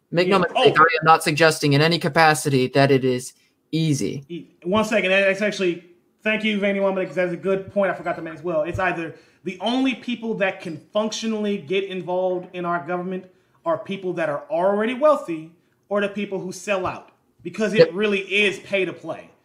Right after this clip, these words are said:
Speaker 2: If
Speaker 1: Yep.
Speaker 2: you don't have the money to do it, you effectively, you effectively can't.
Speaker 1: No.
Speaker 2: You, you can't. So you end up having to sell out just to even get a seat at the,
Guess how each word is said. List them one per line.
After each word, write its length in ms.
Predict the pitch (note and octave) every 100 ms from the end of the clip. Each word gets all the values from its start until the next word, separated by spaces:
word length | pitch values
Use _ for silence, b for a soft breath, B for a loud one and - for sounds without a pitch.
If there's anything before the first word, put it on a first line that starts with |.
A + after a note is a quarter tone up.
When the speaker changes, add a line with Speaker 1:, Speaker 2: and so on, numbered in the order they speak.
| _ _
Speaker 2:
If 160 | F3+ E3
Speaker 1:
Yep. 80 | E3+
Speaker 2:
you 200 | A#3 C4+
don't 260 | B3+ B3+ G#3
have 300 | A#3 A3+ G#3
the 60 |
money 240 | G3+ A3 G#3+
to 80 |
do 280 | F3+ A3 A3+
it, 160 | A3+ - _ _ _ _ _
you 240 | E3+ C4
effectively, 580 | C4+ - D4+ D4+ B3+ B3
you 240 | F#3+ D4 D4+
effectively 800 | F4 - - D4+ D4+ C#4 G#3 A#3
can't. 580 | - - A3+ F#3+ - - _ - _ _ _
Speaker 1:
No. 200 | - C#3 - _ _
Speaker 2:
You, 100 | G3 E3 E3
you 120 | F#3
can't. 420 | - C4+ - - _ _ A2+
So 140 | -
you 160 | G#3 A3+
end 140 | A#3+ A3
up 160 | -
having 360 | - A#3+ G#3+ G#3
to 100 | G#3
sell 240 | - A3
out 260 | G#3+ F#3+ C3+
just 180 | A#3 B3
to 60 |
even 220 | A3 G#3 G3+
get 140 | G3+
a 40 |
seat 200 | F#3+ A#3
at 100 | G#3
the, 80 | F#3